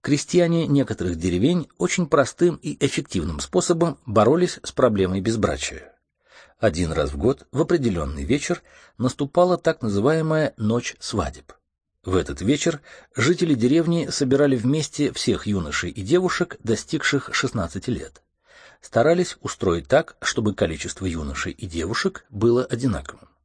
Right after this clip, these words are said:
На свежем воздухе у подножия гор устраивался пир,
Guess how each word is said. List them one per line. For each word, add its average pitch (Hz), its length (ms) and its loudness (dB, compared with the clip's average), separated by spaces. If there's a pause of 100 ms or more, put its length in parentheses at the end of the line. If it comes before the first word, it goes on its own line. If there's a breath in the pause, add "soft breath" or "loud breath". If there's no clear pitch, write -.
(560 soft breath)
На 90 120 -2
свежем 80 400 -4
воздухе 151 540 0
у 151 100 -4
подножия 76 560 0
гор 139 320 0 (260 soft breath)
устраивался 156 720 2
пир, - 380 -12